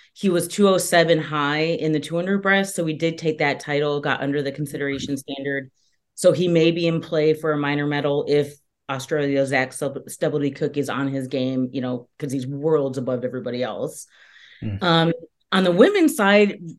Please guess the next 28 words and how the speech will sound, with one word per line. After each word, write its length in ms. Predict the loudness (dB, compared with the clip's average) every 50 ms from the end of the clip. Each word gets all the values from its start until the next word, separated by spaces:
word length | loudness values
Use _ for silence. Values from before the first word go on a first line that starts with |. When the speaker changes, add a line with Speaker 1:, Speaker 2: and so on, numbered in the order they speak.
| _ _ -10
Speaker 1:
Rikako 540 | -8 -6 -2 0 2 2 4 4 4 6 6
Aiki 380 | 4 4 2 -4 -6 -6 -2
did 200 | 0 0 0 4
get 180 | 4 2 2 0
four 440 | -4 -4 2 4 4 4 4 4 2
titles, 640 | 0 -4 -2 0 2 4 4 4 2 0 0 -2
which 160 | -6 -6 -2
was 220 | 0 0 0 -2 -6
phenomenal 640 | -8 -6 -4 -2 -2 0 0 0 0 0 -2 -2
for 180 | -2 -2 -4 -2
her. 380 | 0 2 2 2 2 0 -2 -8 -16 -20 -20 -20 -20 _ _
This, 280 | 4 4 4 4 0 -2
she 220 | -4 0 0 0 2
kind 200 | 4 6 6 6
of 120 | 6 4
took 240 | 2 0 0 0 0
most 340 | 0 0 0 0 0 0 -2
of 100 | -2 0
last 360 | 2 2 0 0 -2 -4 -4
year 140 | -2 0 2
off, 380 | 2 2 2 2 0 -2 -6 -14 _ _ _
kind 240 | -8 -4 -2 0 0
of 140 | 0 -2 -2
tending 360 | -4 -4 -2 -2 -2 -2 -2
to 60 | -2
mind 260 | 0 0 0 0 0 0
and 140 | -2 -2
body. 460 | 0 0 0 0 0 0 -2 -4 -6